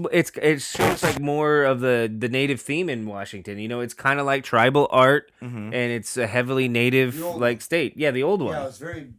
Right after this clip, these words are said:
Speaker 3: yes.
Speaker 1: It,
Speaker 3: It was
Speaker 1: it's
Speaker 3: almost
Speaker 1: ki-
Speaker 3: like on a totem pole
Speaker 1: Yeah.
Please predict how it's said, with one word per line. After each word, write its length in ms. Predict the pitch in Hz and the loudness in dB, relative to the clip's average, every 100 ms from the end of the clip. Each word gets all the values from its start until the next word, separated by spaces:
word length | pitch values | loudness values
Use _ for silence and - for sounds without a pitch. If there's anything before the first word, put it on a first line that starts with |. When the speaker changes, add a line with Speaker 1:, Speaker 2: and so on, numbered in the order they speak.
| _ | _
Speaker 3:
yes. 400 | 147 135 - - - | -14 -14 -14 -20 -20
Speaker 1:
It, 120 | - 143 | -2 0
Speaker 3:
It 40 | |
was 80 | 160 | 2
Speaker 1:
it's 160 | 160 | -2
Speaker 3:
almost 180 | 185 175 | 0 -6
Speaker 1:
ki- 20 | 180 | -6
Speaker 3:
like 140 | 160 - | -10 -12
on 440 | 156 151 147 143 139 _ _ _ _ _ _ _ _ - | -10 -8 -8 -12 -20 _ _ _ _ _ _ _ _ -20
a 60 | |
totem 500 | 127 - - 180 156 113 | -20 -20 -16 -14 -14 -16
pole 200 | - 156 | -12 2
Speaker 1:
Yeah. 300 | 240 143 | 4 4